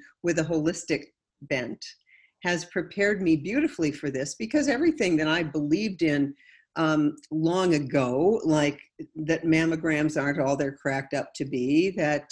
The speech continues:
uh, you need more vitamin D, that folic acid should be given to pregnant women, that we need omega-three fats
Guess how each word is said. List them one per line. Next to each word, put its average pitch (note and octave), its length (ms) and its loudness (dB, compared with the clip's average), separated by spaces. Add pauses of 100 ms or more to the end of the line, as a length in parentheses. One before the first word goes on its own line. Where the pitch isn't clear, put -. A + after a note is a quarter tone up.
uh, D3+ 160 2
you D#3+ 240 4
need D#3+ 320 4
more D#3 240 4
vitamin D3 540 0
D, C#3+ 340 0
that D#3 340 -2
folic D3 320 -4
acid C#3 400 -2
should C#3+ 200 -8
be C#3 80 -2
given C#3+ 240 -2
to C#3 80 -2
pregnant C3+ 440 -4
women, D#3+ 520 2
that C3+ 120 -2
we D3+ 140 -2
need D3 240 0
omega-three C#3+ 720 -2
fats D#3+ 480 -4